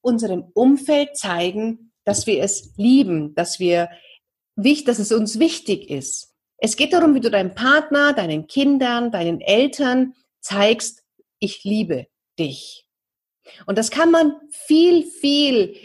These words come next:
intensiver, viel umfangreicher machen als nur mit Worten. Der amerikanische Paartherapeut Gary Chapman hat sich sehr, sehr lang mit den Sprachen der Liebe beschäftigt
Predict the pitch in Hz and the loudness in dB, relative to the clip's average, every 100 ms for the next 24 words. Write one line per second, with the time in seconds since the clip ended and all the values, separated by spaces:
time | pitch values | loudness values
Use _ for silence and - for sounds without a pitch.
0 | - 233 226 233 220 262 285 233 202 240 | -2 -2 0 0 2 2 2 0 0 -4
1 | - - 277 294 262 226 185 185 202 185 | -2 0 2 2 -2 -2 -2 -6 -6 -6
2 | 180 170 196 214 220 - 170 175 - - | -6 -6 -8 -8 -8 -6 -4 -4 -6 -14
3 | - 185 196 185 175 156 143 - 113 - | -10 -8 -6 -6 -6 -6 -8 -14 -18 -20
4 | _ _ _ _ 240 233 220 240 247 254 | _ _ _ _ 0 2 2 2 2 0
5 | 294 359 349 302 214 214 220 262 254 254 | 0 0 0 -2 0 -2 0 -2 -2 0
6 | 254 254 - 202 208 208 - 202 185 202 | 0 0 0 2 2 -2 -6 -8 -6 -4
7 | 202 269 370 349 _ _ - 254 254 220 | -2 0 -2 -6 _ _ -6 -4 -2 -4
8 | 240 247 311 285 202 175 214 302 247 208 | 0 2 2 2 2 2 2 2 0 -2
9 | 180 165 - - 185 190 240 240 196 220 | -4 -4 -10 -4 -2 -2 -2 -2 0 2
10 | 220 202 170 - 170 - 262 262 | 0 -2 -6 -8 -10 -8 -8 -8